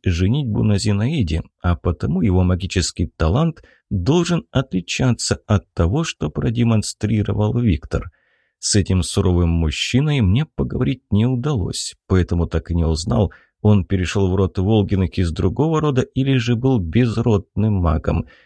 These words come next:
Владислав с ним как-то чрезмерно угодливо общался, а потому не исключаю, что брак между Зинаидой и Брюсом вполне может быть фиктивным, но в чужие семейные дела мне точно лезть не стоит,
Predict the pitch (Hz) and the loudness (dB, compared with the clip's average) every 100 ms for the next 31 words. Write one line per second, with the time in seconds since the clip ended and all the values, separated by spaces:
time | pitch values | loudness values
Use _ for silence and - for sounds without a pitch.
0 | _ - 90 85 87 - 160 180 _ - | _ 0 2 2 0 0 -2 -2 _ -10
1 | - - 185 190 131 - 160 - - 117 | -6 0 0 0 -4 -4 -4 -2 -4 -2
2 | 139 131 117 - - 117 117 185 139 104 | -2 0 -2 -2 -4 -4 0 0 2 2
3 | 92 92 107 107 - - 98 85 82 - | 2 2 -2 -2 -2 -2 0 0 0 -2
4 | - 85 - 98 - 80 101 190 - - | -4 -4 -2 -4 0 0 2 2 -2 -10
5 | _ _ _ 110 120 190 202 190 - 202 | _ _ _ 2 2 2 0 -2 -2 -4
6 | - - 147 147 139 - - 123 95 117 | -2 -2 0 2 0 -2 -2 -2 0 0
7 | 135 120 113 101 101 101 101 107 117 107 | 0 0 -2 0 2 0 2 2 2 2
8 | 92 - - 95 76 92 151 190 - 175 | 2 0 0 -2 0 0 0 0 -2 -2
9 | 165 - - - - 98 92 123 170 127 | -4 -8 -20 -8 0 2 2 2 0 0
10 | 139 127 113 98 123 - - 120 - 185 | 0 -2 -2 0 0 0 -6 -6 -6 0
11 | 170 90 85 - - _ _ _ - 98 | 2 4 4 0 -8 _ _ _ -6 0
12 | 123 233 - 185 190 196 175 160 160 156 | 2 2 2 -2 0 0 -2 -4 -2 -2
13 | 139 117 110 101 123 131 117 110 - - | 0 2 2 2 0 2 2 0 -2 -4
14 | 175 - 110 107 98 - - 120 120 - | -2 0 2 4 4 0 -2 -2 -2 -4
15 | 78 - - | -2 -2 -6